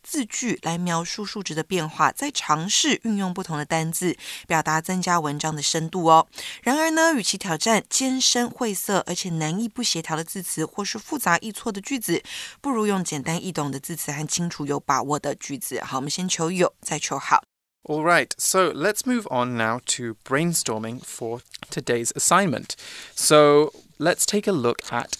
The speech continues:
Speaker 2: the pie chart itself. So you'll remember I just mentioned there is one in your magazines, um, which is the one that we're going to be writing about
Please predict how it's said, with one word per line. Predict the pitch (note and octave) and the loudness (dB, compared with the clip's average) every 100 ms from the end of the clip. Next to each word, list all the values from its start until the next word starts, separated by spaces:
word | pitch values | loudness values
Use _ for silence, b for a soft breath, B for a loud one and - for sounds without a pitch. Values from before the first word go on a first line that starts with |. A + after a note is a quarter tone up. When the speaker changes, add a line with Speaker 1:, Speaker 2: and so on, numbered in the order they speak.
| - | -10
Speaker 2:
the | A2+ | -12
pie | - - A2+ | -8 -2 -2
chart | A2 - A2 G#2+ - | -2 -2 -2 -4 -6
itself. | - - - - A#2+ F2 - | -8 -2 2 6 6 4 -2
So | - - B2+ | -2 2 4
you'll | B2+ C3 C3+ C3 | 2 4 4 4
remember | C3 C3+ C3+ C3 | 2 2 4 4
I | B2+ | 4
just | - B2+ - C3 | 0 -2 -2 -2
mentioned | A#2+ A2+ B2 A#2 - | -2 -2 -4 -4 -6
there | - A2+ | -4 -4
is | A2 B2 | -4 -6
one | B2 A#2+ A2+ | -2 -2 -2
in | B2 | -6
your | A2+ | -4
magazines, | A2 A2+ A#2 D3+ F3+ A3 - - | -4 -4 -4 -4 -4 -2 -2 -2
um, | A#2+ A2+ A2+ A2 - | 0 0 -2 -8 -10
which | B2+ - - - | -6 -4 -4 -4
is | C3+ A2+ | -6 -6
the | - | -8
one | A2 A#2+ | -6 -6
that | A#2 | -6
we're | B2 | -8
going | A#2 A#2+ | -6 -8
to | - | -10
be | |
writing | A2+ A#2 A#2 - | -4 -4 -2 -6
about | A#2+ A2 | -6 -6